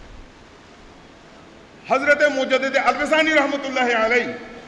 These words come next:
তিনিও নির্বাচিত। হযরতে খাজা গরিবে নওয়াজ,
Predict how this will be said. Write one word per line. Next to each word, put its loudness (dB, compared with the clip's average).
তিনিও 0
নির্বাচিত। 0
হযরতে 0
খাজা 4
গরিবে 4
নওয়াজ, 4